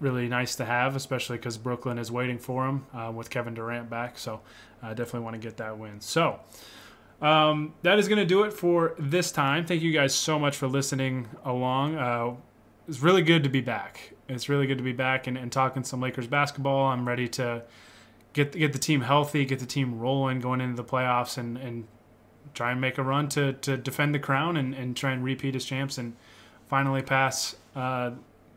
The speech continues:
those green bitches for, uh, <laughs> ch-, ch-, <laughs> number of championships. I've been waiting for that since my, uh, my young, uh,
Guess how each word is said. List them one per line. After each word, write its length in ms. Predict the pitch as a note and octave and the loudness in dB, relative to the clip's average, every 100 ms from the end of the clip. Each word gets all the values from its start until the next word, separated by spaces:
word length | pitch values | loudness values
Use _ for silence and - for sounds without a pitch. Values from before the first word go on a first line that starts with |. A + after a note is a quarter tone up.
| - - | -12 -2
those 160 | C3+ | -2
green 260 | A#2+ C3+ C#3+ | 2 2 4
bitches 340 | C3 B2 B2 | 2 -2 -6
for, 360 | - B2+ A#2+ A2+ - - - - - | -4 -4 -4 -6 -16 -20 -20 -20 -8
uh, 400 | B2 A#2+ A#2+ - - - - C#3 | -2 2 4 2 0 -8 -4 -4
<laughs> 380 | C3+ - D3+ - | -2 -2 -2 -2
ch-, 280 | - F3 | 0 2
ch-, 1080 | F3 - F#3 F3+ F#3 - D#3+ - - G3 - | 2 4 2 2 -2 -2 -6 -4 -2 -2 2
<laughs> 0 | |
number 260 | E3 D#3 E3 | 4 6 6
of 80 | D3 | 4
championships. 800 | E3 E3 D3 - A#2 A2 - - - - - | 0 0 -2 -2 -6 -6 -10 -12 -20 -20 -10
I've 120 | C3 | -4
been 140 | C#3 C3+ | -2 2
waiting 280 | D#3 D#3 C#3+ | 0 0 -2
for 140 | C#3 | 0
that 280 | C3 C#3 D3+ | 2 0 -4
since 260 | C#3+ C3+ D3 | -4 -4 -2
my, 260 | C3+ C3+ | 0 0
uh, 360 | C3 B2+ C3+ - - - - - D#4 - - - _ - _ - - | 2 2 2 -2 -14 -18 -18 -16 -16 -16 -20 -20 _ -20 _ -12 -2
my 160 | D3 | 2
young, 560 | C#3+ C3+ D3 D3 D3+ D3 | 4 4 2 2 2 2
uh, 260 | C#3+ C#3 | 2 2